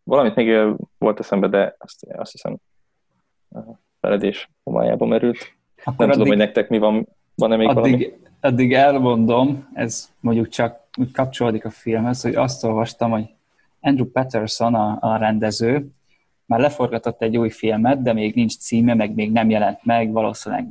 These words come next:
Speaker 2: vágják éppen, vagy valami, és ez egy bosszú thriller,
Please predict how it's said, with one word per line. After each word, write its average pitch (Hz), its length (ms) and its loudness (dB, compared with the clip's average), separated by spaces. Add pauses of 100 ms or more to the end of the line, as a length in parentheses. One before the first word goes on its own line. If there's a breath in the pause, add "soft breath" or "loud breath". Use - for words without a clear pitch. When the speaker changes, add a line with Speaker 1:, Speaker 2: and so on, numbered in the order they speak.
(440)
Speaker 2:
vágják 110 640 -2
éppen, 110 380 -4
vagy 107 200 -6
valami, 113 480 0 (520 soft breath)
és - 200 -8
ez 117 140 -2
egy 113 320 -2 (380)
bosszú 120 640 -2
thriller, 110 800 0